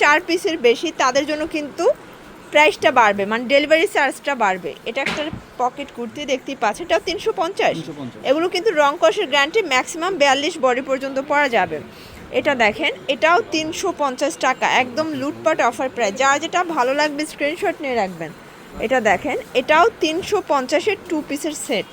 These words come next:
Speaker 1: আর দেখতেই পাচ্ছেন এটাও কিন্তু চায়না লিনেন, রং কষের হান্ড্রেড পার্সেন্ট গ্যারান্টি। সবগুলো কালার কন্ট্রাস্টই চমৎকার, একদম রিজনেবল প্রাইসের ভিতরে বেস্ট কালেকশন। প্রত্যেকটা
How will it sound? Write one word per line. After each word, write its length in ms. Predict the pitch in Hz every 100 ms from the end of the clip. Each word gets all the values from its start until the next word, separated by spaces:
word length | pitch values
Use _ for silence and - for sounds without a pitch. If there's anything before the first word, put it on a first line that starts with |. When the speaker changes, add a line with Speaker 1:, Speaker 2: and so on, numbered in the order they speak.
| -
Speaker 1:
আর 100 | 226 220
দেখতেই 320 | 262 - 311
পাচ্ছেন 320 | 269 220 208 311
এটাও 220 | 277 311
কিন্তু 360 | 381 339 381 403
চায়না 380 | 403 285 285
লিনেন, 360 | 302 294 285 370 415
রং 180 | 277 285
কষের 280 | 302 302 311
হান্ড্রেড 480 | 294 254 262 302 -
পার্সেন্ট 380 | 262 240 269 247
গ্যারান্টি। 360 | 226 202 196 185 -
সবগুলো 440 | 254 247 277 311 320
কালার 300 | 247 247 262
কন্ট্রাস্টই 680 | 269 262 254 269 - - 285 -
চমৎকার, 480 | - 233 - 165 120 127 135 139 - -
একদম 600 | - 247 262 240 - 311 302
রিজনেবল 520 | 262 269 285 285 320 -
প্রাইসের 380 | 269 262 285 285 -
ভিতরে 340 | 262 269 262
বেস্ট 320 | 214 226 262 -
কালেকশন। 360 | 247 202 185 175 196
প্রত্যেকটা 720 | 254 277 - - 320 - 320